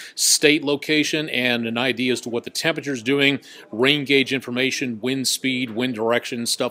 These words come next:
like that. Let's get some amateur citizen science, amateur meteorology going for this morning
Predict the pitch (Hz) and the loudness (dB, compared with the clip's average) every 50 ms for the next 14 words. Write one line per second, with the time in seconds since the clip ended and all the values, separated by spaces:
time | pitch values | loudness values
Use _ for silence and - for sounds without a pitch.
0 | - 131 117 107 90 113 117 123 117 110 104 - - 131 - - 120 104 104 - | -2 -4 -6 -4 -2 0 0 0 0 -4 -8 -6 -6 -6 -4 -4 -6 -6 -6 -10
1 | - - - - - 135 131 135 127 - - 127 117 - - - - - - - | -14 -18 -12 -4 0 2 2 2 0 -4 -4 -4 -4 -4 -4 -4 -4 -4 -2 0
2 | - 165 165 160 117 131 123 113 - - - 147 151 147 147 147 147 - - 156 | 0 2 2 0 -2 -2 -4 -2 -2 0 0 0 2 2 2 2 0 0 -2 -2
3 | 135 139 135 - - 143 113 113 123 135 131 123 113 120 131 139 139 135 117 110 | -2 -2 -2 -2 -2 -2 -2 -2 -4 -6 -4 -2 0 2 2 2 2 0 0 -4
4 | 123 120 127 131 135 127 120 - 139 120 113 - - 135 135 139 139 135 127 | -6 -4 -4 -4 -4 -4 -4 -4 -4 -2 -2 -4 -4 -2 -2 -2 0 -2 -2